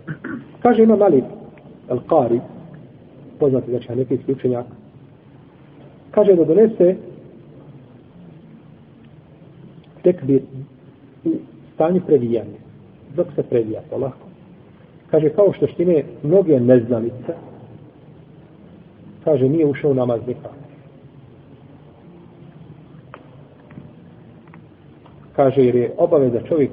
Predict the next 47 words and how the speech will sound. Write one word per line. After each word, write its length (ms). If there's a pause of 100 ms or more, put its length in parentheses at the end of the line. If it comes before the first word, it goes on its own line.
(120)
koji 120
može 240
donijeti 300 (120)
tekbir 340 (680)
za 60
ulazak 320
u 40
namaz 260
u 160
stajećem 420
položaju, 320
da 100
ga, 100
znači, 400
da 80
ga 100
donese 320
u 40
tome 280
položaju. 340 (1400)
Kaže, 280
pa 80
kako 440
je 60
onda 360
sa 80
onima, 340
ako 160
nije 120
dozvoljeno 300
da 60
se 120
čovjek 260
previja, 320
kako 260
je 60
sa 80
onima, 200
kaže, 220
koji 140
idu 100
na 80
ruku 280 (240)
i 120
onda 200
donesu 320
tekbir? 300